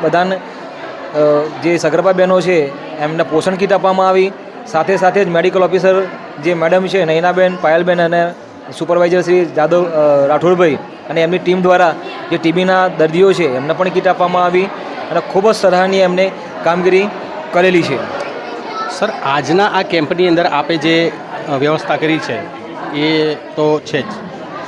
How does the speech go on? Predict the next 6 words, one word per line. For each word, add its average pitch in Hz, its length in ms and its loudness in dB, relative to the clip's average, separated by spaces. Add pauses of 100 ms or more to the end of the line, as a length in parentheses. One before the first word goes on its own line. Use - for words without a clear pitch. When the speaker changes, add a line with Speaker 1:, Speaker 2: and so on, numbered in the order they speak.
(340)
Speaker 2:
એ 214 120 4
સિવાય 175 380 2 (280)
બાકીના 196 380 2
જે 185 120 2
દિવસો 165 320 -2
દરમિયાન 135 460 0